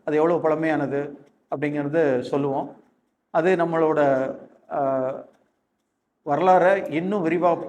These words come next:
கண்டுபிடிக்கிறதுக்கு, உணர்ந்துக்கிறதுக்கு பயனுள்ளதா இருக்கும். மனோன்மணியம் சுந்தரனார் யூனிவர்சிட்டியில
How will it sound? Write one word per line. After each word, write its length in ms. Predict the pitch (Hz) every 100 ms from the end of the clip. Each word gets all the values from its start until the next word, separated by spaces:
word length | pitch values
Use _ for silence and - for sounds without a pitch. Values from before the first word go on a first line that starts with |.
| - -
கண்டுபிடிக்கிறதுக்கு, 920 | 156 160 156 156 139 143 156 170 -
உணர்ந்துக்கிறதுக்கு 760 | 151 143 185 175 151 135 143 175 -
பயனுள்ளதா 420 | 156 156 143 131
இருக்கும். 240 | 117 - - _ _ -
மனோன்மணியம் 520 | 147 180 220 214 214 190
சுந்தரனார் 400 | 190 175 170 170
யூனிவர்சிட்டியில 760 | 156 160 156 156 143 135 131